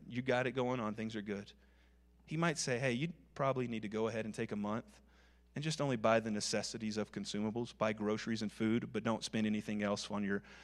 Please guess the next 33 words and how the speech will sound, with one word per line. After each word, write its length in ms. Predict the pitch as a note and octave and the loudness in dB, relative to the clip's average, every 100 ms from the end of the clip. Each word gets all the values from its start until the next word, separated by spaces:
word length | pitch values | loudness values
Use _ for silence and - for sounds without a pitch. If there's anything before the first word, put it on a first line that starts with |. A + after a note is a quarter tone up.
| - - | -6 -2
Instagram 520 | A2+ - G2+ G#2 G2+ | 0 0 2 2 2
targeted 420 | A2 G#2 G2+ F#2+ | 4 4 4 2
ads. 440 | F#2+ G2+ A#2 - - - _ _ _ _ _ _ | 4 2 0 -6 -12 -20 _ _ _ _ _ _
Take, 220 | B2+ - | -8 -8
take 180 | - B2 | -4 -2
a 40 | A2 | 0
break 240 | G#2 G#2 | 0 0
from 180 | - G2+ | -4 -4
that." 200 | G2 G#2+ - - - - - _ _ _ _ _ _ | -2 -4 -6 -20 -20 -20 -20 _ _ _ _ _ _
Or, 200 | A#2+ A2 - | 2 4 4
"Hey, 280 | C#3 A#2+ - - - _ _ _ _ _ _ | 2 2 -4 -18 -20 _ _ _ _ _ _
you 140 | D3 C#3+ | -2 -2
ne-, 80 | |
you 120 | C#3+ D3 | 2 2
need 120 | D3+ | 6
to 140 | B2+ | 4
refuse 480 | A#2 A#2+ - C3+ B2+ | 4 -2 0 -2 0
to 80 | A#2+ | 0
make 240 | A2+ A#2+ | 0 -2
particular 420 | B2 - A#2 A2+ | -2 0 2 2
purchases 540 | G#2+ A#2 A2+ A#2+ A#2+ A2+ | 4 2 2 0 -2 -2
until 200 | G#2+ G#2+ | -2 0
you're 160 | G#2+ | 2
out 180 | A2 A2 | 2 2
of 120 | G2 | 0
debt." 280 | - G2+ A#2 - - - - - _ _ _ _ _ _ | 0 0 0 -2 -20 -20 -20 -20 _ _ _ _ _ _
Or, 100 | - | -2
or, 220 | G#2+ A#2 - | 0 0 -2
"You 120 | B2+ | -2
need 100 | C#3 | 2
to 180 | C3 - | 2 0
eat 120 | A#2+ | 0
out 240 | A2 A2 | 4 2